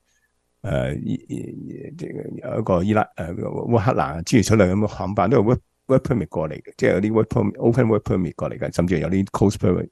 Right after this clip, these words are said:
誒，po-，誒，過嚟嘅。其實好多呢啲人嚟住嘅，佢 demand 好大嘅。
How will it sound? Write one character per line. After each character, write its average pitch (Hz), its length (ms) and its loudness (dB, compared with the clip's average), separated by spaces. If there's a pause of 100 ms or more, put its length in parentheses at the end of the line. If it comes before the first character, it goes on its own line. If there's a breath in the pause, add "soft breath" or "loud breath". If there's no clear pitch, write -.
誒， 87 280 -4
po-， 87 220 0
誒， - 300 -6 (120)
過 82 160 0
嚟 - 80 -10
嘅。 - 100 -12 (560 soft breath)
其 - 100 2
實 123 260 2
好 123 280 2
多 151 220 6
呢 156 100 2
啲 151 140 2
人 71 160 -8
嚟 80 260 -14
住 87 460 -8
嘅， 98 140 -10
佢 117 160 0
demand 117 380 0
好 76 380 -10
大 73 200 -2
嘅。 69 200 -16